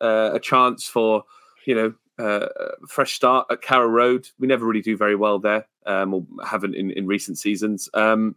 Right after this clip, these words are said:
and we didn't do very well there this season. Obviously, a four one loss. <laughs> Um, I mean, <laughs> I don't really know where to go with this 'cause it's all pretty bleak at the moment. But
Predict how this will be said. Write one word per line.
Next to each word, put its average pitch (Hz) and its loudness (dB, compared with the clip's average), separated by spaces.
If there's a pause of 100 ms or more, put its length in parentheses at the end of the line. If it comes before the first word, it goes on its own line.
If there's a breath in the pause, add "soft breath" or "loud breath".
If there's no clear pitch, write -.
and 127 4
we 127 4
didn't 131 4
do 135 4
very 135 4
well 135 4
there 135 2
this 151 -4
season. 92 -6 (320 loud breath)
Obviously, 110 -2
a - -6
four 110 4
one 101 2
loss. 117 -2
<laughs> - -8
Um, 104 2 (1080 loud breath)
I 107 0
mean, 101 0
<laughs> - -20
I - 2
don't 143 6
really 113 4
know 110 4
where 107 2
to - -18
go 120 4
with 95 2
this 95 -2
'cause 107 -4
it's 117 2
all 120 4
pretty 98 0
bleak 113 0
at - -6
the - -6
moment. 90 0
But 120 2